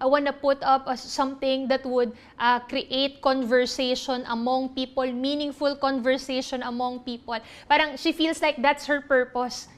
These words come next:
okay? To connect with people. So, I'm just imagining, no? Kasi she's about to graduate, uh, one to two years from now. So,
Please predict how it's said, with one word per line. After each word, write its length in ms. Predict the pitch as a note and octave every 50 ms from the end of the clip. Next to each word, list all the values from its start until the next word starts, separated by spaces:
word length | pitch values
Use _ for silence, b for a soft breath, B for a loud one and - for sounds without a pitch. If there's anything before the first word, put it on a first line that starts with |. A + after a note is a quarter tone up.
| _ _ _
okay? 320 | - G#3 G#3 A#3 A#3+ B B B B
To 80 | _ E4
connect 720 | E4 - - D#4+ C#4+ C#4 C4+ C4 C4+ C#4 D4 C#4+ D4 -
with 480 | - D4 A#3+ B3+ C4+ C4+ A3 G#3+ - _
people. 400 | - B3 A3+ A3 - - C#4 C4
So, 240 | B3+ - F4 D#4+ B B B B B
I'm 160 | - E4 F#4 F#4
just 320 | D4 F#4+ F#4 - D#4+ -
imagining, 720 | E4 D#4+ D#4+ D4+ D4+ D#4 D#4 B3 D4 D#4+ E4+ F4+ F4+ F4
no? 80 | D#4+ D#4
Kasi 240 | D4+ E4 D4+ F#4 F4
she's 240 | F4 - D#4 B3 D4
about 320 | C4 A3+ C#4 C#4 D4 C#4+
to 80 | - C#4+
graduate, 640 | A#3+ C#4 C#4 C#4 C4+ A3 C4+ C#4 D4 C#4+ C#4 -
uh, 80 | - A#3+
one 320 | A#3 A#3 A3+ B3+ C4+ C#4 C4+ C#4+
to 80 | C4 -
two 160 | C#4+ C#4 C4+
years 320 | B3 C#4 C#4+ C#4+ C#4+ -
from 320 | - - D4 C#4 C4+ C4+ C4+
now. 160 | C4+ C4+ C#4 C#4 B B B -
So, 240 | F4+ F4 F4 E4+